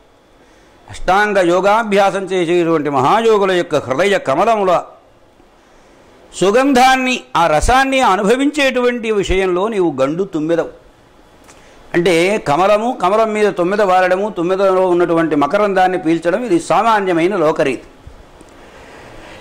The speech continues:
ఇక్కడ యోగుల హృదయాలనేటువంటి కమలాలలో ఉన్నటువంటి సౌగంధ్యాన్ని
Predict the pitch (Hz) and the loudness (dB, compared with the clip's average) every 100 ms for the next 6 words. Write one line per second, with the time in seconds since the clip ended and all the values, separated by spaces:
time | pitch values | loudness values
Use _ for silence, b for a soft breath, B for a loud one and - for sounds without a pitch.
0 | - 175 262 254 190 208 262 294 277 269 | -4 -2 2 2 2 4 4 4 4 4
1 | 269 269 269 277 277 269 269 269 254 262 | 4 4 2 2 0 2 0 0 0 0
2 | 262 262 254 254 254 254 247 240 226 220 | 2 2 4 4 2 2 2 0 0 -2
3 | 185 214 247 233 262 277 320 | 0 0 0 2 2 2 0